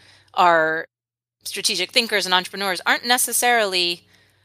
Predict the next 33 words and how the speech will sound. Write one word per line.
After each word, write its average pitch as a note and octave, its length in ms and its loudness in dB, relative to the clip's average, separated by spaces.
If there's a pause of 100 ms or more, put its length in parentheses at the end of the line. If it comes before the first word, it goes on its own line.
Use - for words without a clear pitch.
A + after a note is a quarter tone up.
(140)
wanting G3 600 -2
to F3+ 140 -4
do D#3+ 180 -8
some E3+ 160 -8
of D#3+ 40 -14
those. F3 120 -4
So C#4 60 2
even D4+ 160 0
if F4+ 60 -4
they D4 80 4
have A#3+ 100 2
enough G#3 160 0
time G#3 480 4
and F3+ 80 -6
there's E3+ 140 -6
enough F#3+ 140 -2
scope, - 280 -4
aren't G#3 160 0
necessarily G3 840 -2 (280)
the G3 100 -4
best F#3+ 340 2
suited G3 440 -4
for E3+ 440 -6
the F3 140 -8
day-to-day E3+ 760 2
of E3 140 -6
running E3 200 -4
a D#3 60 -10
business E3 440 -6
or F#3 180 -8
growing E3 400 -4
a D#3+ 60 -14
team. F#3+ 460 -6